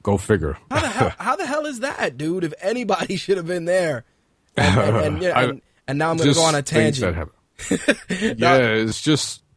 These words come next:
Speaker 1: y-, there were, you know, either, uh, I couldn't last second, or there was one year where I,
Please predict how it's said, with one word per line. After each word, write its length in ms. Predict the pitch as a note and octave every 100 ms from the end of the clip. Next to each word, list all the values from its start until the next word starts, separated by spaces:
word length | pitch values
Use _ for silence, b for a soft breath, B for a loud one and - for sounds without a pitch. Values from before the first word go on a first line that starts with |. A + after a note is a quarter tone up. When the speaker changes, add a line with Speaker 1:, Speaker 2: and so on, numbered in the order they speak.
| -
Speaker 1:
y-, 220 | A#2 A2 - -
there 160 | A2
were, 160 | G#2+ G2+
you 120 | A#2+ G#2+
know, 140 | F#2
either, 540 | G2+ F#2+ G2 F#2+ F#2 - _ _ _ _ _ _ _ _ _ _ _ _ -
uh, 260 | F#2 E2+ - -
I 100 | F#2
couldn't 380 | - B2 A2+ G2+
last 320 | G#2 G2+ -
second, 720 | A#2+ G#2+ A2 G#2 G2+ G2+ F#2+
or 380 | E2+ F#2 F2 F2
there 80 | F#2+
was 140 | F#2
one 240 | G#2+ A2+ G#2+
year 500 | G#2 G2+ G2+ G2 F2 _ _ _ -
where 720 | G#2+ G2+ G2+ F#2+ F#2+ F2+ F2 D2 b b - _ _ _ _ _ _ -
I, 280 | - F2+